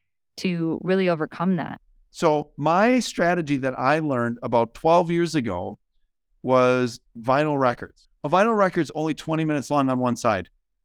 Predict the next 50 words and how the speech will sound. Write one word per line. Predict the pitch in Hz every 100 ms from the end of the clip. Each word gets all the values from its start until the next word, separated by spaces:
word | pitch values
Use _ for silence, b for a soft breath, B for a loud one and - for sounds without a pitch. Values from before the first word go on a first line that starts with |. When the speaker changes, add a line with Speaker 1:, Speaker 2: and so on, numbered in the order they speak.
| _ _ _ _ _ _ _ -
Speaker 2:
So | 156
you | 175
have | 165 202 220
to | 262
constantly | 202 170 190 - 180
get | 160 151
up | 160 -
and | 139
change | - 156 160 139
the | 135
sides | - 131 127
of | 127
the |
record, | 165 214 - - _ _ _
which | 156 196
Speaker 1:
Mm-hmm. | -
Speaker 2:
suddenly | 220 233 226 170 147 139 - _ _ _
kept | - 160
me | 175 175
moving. | 196 269 202 -
So | - 127
I | 120
would | 117
read | 110 165 175
for | 196
twenty | 190 196 214
minutes, | 208 214 240 - - _ _ -
and | 139
then | 147
all | 143 143
of |
a | 139
sudden, | 160 143 135 - - - - - - - _ -
and | 139
then | 131
I'd | 131 131
have | 139
to | 131
go | 127
pick | 160 156
up | 151
the | 151
needle, | 180 226 240 - _ _ _
flip | - 147
the | 139
record | 147 208 220 214
over, | 220 226 226 220 _ _
play | 160
it | 160
again. | 165 190 117